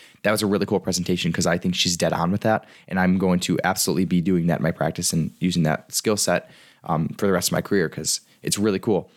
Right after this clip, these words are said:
I think that in my life coach school training, it was amazing, but they weren't at the place where they were doing so much nervous system training, right? Regulating our emotions so that we can open our mind up to the thought work. It's so cool.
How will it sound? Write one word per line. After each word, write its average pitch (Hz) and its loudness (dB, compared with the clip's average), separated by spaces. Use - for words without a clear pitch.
I 113 -2
think 135 0
that 117 0
in 113 2
my 107 4
life 120 2
coach 110 -2
school 110 -2
training, 107 0
it 98 0
was 95 -2
amazing, 98 2
but - -2
they 110 0
weren't 113 0
at 104 -4
the 107 0
place - -2
where 98 0
they 95 2
were 92 2
doing 92 0
so 92 -2
much 90 -2
nervous 95 0
system 87 -2
training, 71 -2
right? 82 0
Regulating 95 0
our 82 2
emotions 87 0
so - -2
that - -4
we 90 0
can - -6
open 92 -2
our 85 2
mind 85 2
up - -6
to 127 0
the 101 -6
thought 98 -2
work. - -6
It's - -6
so 78 0
cool. - -12